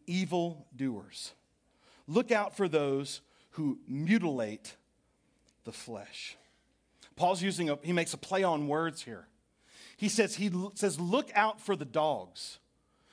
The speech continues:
the mutilators of the flesh." Paul's speaking about the Judaizers. He's speaking about those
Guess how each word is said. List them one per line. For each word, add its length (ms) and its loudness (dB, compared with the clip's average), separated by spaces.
the 120 4
mutilators 680 4
of 220 0
the 80 -2
flesh." 480 -2
Paul's 320 2
speaking 480 2
about 280 4
the 60 -2
Judaizers. 840 0
He's 200 4
speaking 380 2
about 320 4
those 400 2